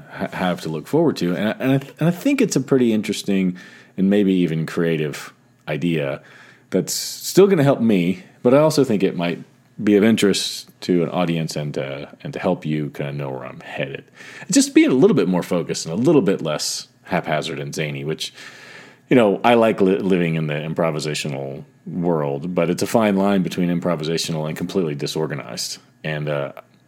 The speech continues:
I know where I stand and, and how that works, but I don't know how well that comes across to other people. Um, and then another thing, my, to, I mentioned the Curiosity interview series, which I thought went really well. Those seem to be popular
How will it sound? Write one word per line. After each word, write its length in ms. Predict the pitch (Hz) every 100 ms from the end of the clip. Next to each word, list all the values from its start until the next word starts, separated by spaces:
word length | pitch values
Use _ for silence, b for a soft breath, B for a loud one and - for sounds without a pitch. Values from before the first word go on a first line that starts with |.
| -
I 80 | 127
know 160 | 190 123
where 140 | 85
I 100 | 98
stand 460 | - 67 67 - - -
and, 320 | 76 73 - -
and 140 | 80
how 220 | 92 80
that 280 | 80 - -
works, 440 | 82 76 71 -
but 180 | 82 95
I 80 | 131
don't 100 | 185
know 120 | 175
how 120 | 131
well 220 | 95 92 82
that 260 | 80 - _ _ _ _ -
comes 240 | 131 92
across 300 | 90 90 -
to 120 | -
other 160 | 87 78
people. 300 | 80 - - - _ _ _ _ _ _ -
Um, 320 | 127 113 101 92 B B B
and 100 | 131
then 160 | 135
another 240 | 123 151 143
thing, 260 | 104 107
my, 360 | 98 87 85 78 -
to, 100 | -
I 300 | 101 92 78
mentioned 320 | 98 104 95 90
the 40 |
Curiosity 480 | 98 98 95 - 95
interview 260 | 107 87
series, 340 | 78 82 85 90
which 140 | 87
I 80 | 98
thought 260 | 107 95 90
went 220 | 90 87
really 260 | 87 82
well. 300 | 76 76 82
Those 240 | 90 92 -
seem 240 | 95 92
to 100 | -
be 460 | 78 87 85 80 B B B B B -
popular 760 | - 98 90 90 85 85